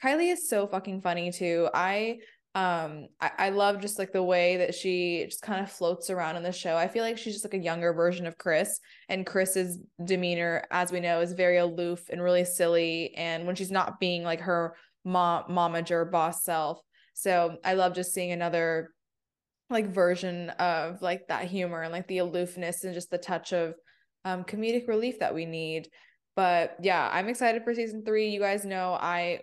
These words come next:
we are Kardashian stans in this house, and we've been watching since se-, season one of Keeping Up with the Kardashians. So of course, with the Hulu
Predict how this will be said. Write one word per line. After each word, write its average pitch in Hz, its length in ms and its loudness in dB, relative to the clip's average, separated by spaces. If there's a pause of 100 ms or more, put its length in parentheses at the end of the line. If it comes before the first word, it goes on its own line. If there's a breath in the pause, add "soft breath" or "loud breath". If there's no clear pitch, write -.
we 160 500 0
are 185 120 4
Kardashian 180 640 0
stans 175 300 -2
in 170 100 -2
this 170 160 -4
house, 165 460 0
and 170 340 -2 (260)
we've 185 240 -2
been 180 140 0
watching 170 400 -2
since 175 420 -6
se-, - 200 -8
season 175 320 -2
one 170 160 -4
of 175 80 -8
Keeping 175 320 -8
Up 170 160 -6
with 160 120 -6
the - 60 -6
Kardashians. 160 760 -4
So 170 400 -2 (340 loud breath)
of 190 140 -6
course, 190 240 2
with 196 140 -6
the 202 80 -2
Hulu 175 640 0